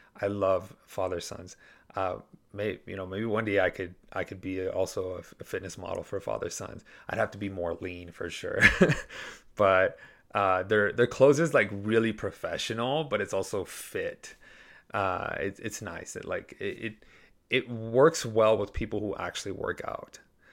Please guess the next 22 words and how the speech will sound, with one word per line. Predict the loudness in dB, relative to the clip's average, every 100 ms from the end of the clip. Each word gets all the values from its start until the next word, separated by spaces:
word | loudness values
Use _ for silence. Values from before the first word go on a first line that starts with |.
| -20 -20 -20 -8
Um, | -2 -2 -2 -8 -16 -18 _ _ _ -20 -20 _ -4
and | -2 0 0 -2 -2
I | 0 0
saw | 0 0
this | 2 0
guy's | -2 -4 -4 -4 -6 -10 -16 _ _ -14
progress | 0 2 4 0 -2
video, | -6 -6 -4 -6 -6
and | -6 -8 -10 -18 -20 -20 _ _ _ _ _ _
when | 0 0 2
I | 0
look | 0 0
at | -2
myself, | 0 0 2 0 -2
I | -6
see | -4 -6 -6 -4 -4
myself, | 0 0 -2 -2 2 4 4 0 -10 _ _ _ _ _ _ _ -6
uh, | -2 0 2 0
from | -2 -4 -2
when | 0
I | 0
started | -2 0 2 4 0